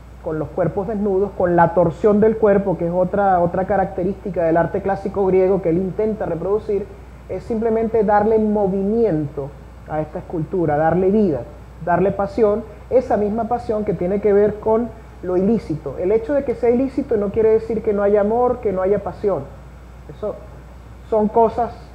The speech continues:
completamente relativas. El amor no es necesariamente lícito. El amor puede ser ilícito, puede ser escondido, puede ser furtivo. El amor erótico, en este caso, el amor de dos amantes, en donde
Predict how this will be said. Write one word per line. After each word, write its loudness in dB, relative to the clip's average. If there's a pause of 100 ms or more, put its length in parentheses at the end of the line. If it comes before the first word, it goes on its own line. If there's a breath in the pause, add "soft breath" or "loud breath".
(140)
completamente -2
relativas. -2 (400 loud breath)
El 2
amor 4
no 0
es -2
necesariamente 0
lícito. -4 (600)
El -2
amor 0
puede 0
ser -2
ilícito, -4
puede -2
ser -6
escondido, -4
puede -2
ser -6
furtivo. -6 (600)
El -2
amor 4
erótico, 2
en -2
este -6
caso, -4 (640)
el -6
amor -2
de 2
dos 0
amantes, -4 (100)
en -8
donde -2